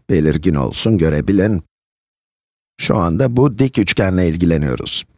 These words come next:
A D C açısını içeren tek üçgen bu çünkü. Peki A D C açısının karşısındaki kenar hangisidir?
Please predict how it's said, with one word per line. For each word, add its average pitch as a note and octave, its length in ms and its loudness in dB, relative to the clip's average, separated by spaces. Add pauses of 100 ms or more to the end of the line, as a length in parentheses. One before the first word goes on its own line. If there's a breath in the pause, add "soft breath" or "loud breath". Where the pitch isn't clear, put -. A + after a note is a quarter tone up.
(220)
A A#2 240 0
D A2+ 140 2
C C3+ 160 2
açısını G2+ 380 0
içeren G2+ 420 0
tek - 420 -4
üçgen B2+ 420 0
bu G#2 100 2
çünkü. - 360 -4 (1400)
Peki G2 420 0
A G2 240 2
D G#2 180 2
C B2 160 2
açısının F#2+ 560 0
karşısındaki F2+ 760 0
kenar G#2+ 300 0
hangisidir? F#2 760 0